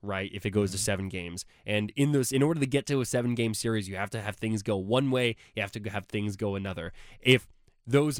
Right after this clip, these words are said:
Speaker 1: things going the Panthers' way just happen to happen, you know, in game one, two, three, and four, well, then the series is over. But just with how tight the series has been, it's been fun, it's been exciting, and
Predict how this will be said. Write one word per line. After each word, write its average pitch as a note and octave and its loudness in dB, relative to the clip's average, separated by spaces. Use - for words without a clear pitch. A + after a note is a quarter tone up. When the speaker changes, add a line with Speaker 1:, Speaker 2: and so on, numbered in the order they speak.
Speaker 1:
things D#3+ 4
going C#3+ 6
the A#2+ 0
Panthers' C3 2
way C#3+ 4
just A#2+ 2
happen A#2+ 0
to G#2 -4
happen, A2+ 0
you A2+ -2
know, F#2 -2
in A#2+ -2
game B2 4
one, B2+ 2
two, C#3+ 2
three, C#3 2
and B2 -2
four, D#3+ 2
well, C3+ 2
then B2+ 4
the B2 2
series A#2+ 4
is G2+ 0
over. F#2 -4
But A2+ 0
just A2 -6
with B2 0
how F#3+ 8
tight C#3+ 4
the A#2 -2
series A2 0
has F#2+ -4
been, G2 -2
it's G#2+ 0
been F#2 -2
fun, B2 2
it's A2 -4
been G2 -2
exciting, G2 0
and G2+ 2